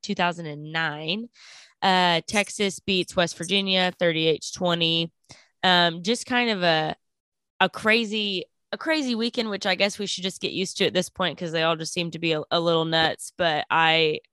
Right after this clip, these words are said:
yeah, Kansas at nineteen with game day coming to Lawrence next week. I'm super stoked for 'em. I think it's awesome for the Big Twelve, and,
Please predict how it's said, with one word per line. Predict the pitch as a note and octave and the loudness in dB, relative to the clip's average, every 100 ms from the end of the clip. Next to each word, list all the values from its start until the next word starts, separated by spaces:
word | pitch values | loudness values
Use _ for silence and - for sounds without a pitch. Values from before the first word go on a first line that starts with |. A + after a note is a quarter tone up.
| _ | _
yeah, | F3 F3+ D3 C#3+ - | 0 2 2 -2 -10
Kansas | G3 F#3 F#3 F#3+ - | -4 -2 0 -2 0
at | E3+ | -2
nineteen | E3+ E3+ E3+ - F#3 E3+ D#3+ | 0 0 0 -2 -2 -2 -2
with | D#3 - | -6 0
game | E3+ E3 E3 | 2 2 2
day | D#3 | 0
coming | - E3 D#3 D#3 | 0 -2 -2 -4
to | D#3 | -4
Lawrence | D#3 D#3 D#3 - - | -4 -2 -4 -6 -6
next | D#3 - - | -6 -6 -2
week. | E3 D#3 - - - | 0 0 -4 -18 -2
I'm | F#3+ G3 | -2 0
super | D4+ B3+ D#3+ | 0 0 -2
stoked | - F#3 E3 - | -4 0 0 0
for | - D#3 | -6 -4
'em. | D3+ | -2
I | E3 | -4
think | F3+ D#3 | -4 -4
it's | D3 | -2
awesome | D3+ D3 E3+ | -2 -4 -8
for | D3+ D#3+ | -8 -8
the | D3+ | -4
Big | D3+ - | -6 -6
Twelve, | - D#3 D3+ D3+ | -4 0 0 0
and, | D#3+ D3 | -4 -6